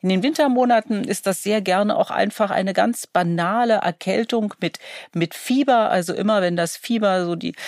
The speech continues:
die Körpertemperatur so die achtunddreißig Komma fünf Grad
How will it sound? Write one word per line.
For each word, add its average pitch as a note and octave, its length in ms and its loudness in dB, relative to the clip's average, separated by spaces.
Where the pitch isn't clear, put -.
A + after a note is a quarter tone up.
die F#3 60 -4
Körpertemperatur G3 920 0
so F3 100 0
die - 160 -2
achtunddreißig F3 880 -2
Komma F#3 240 2
fünf G3+ 320 -2
Grad E3 500 0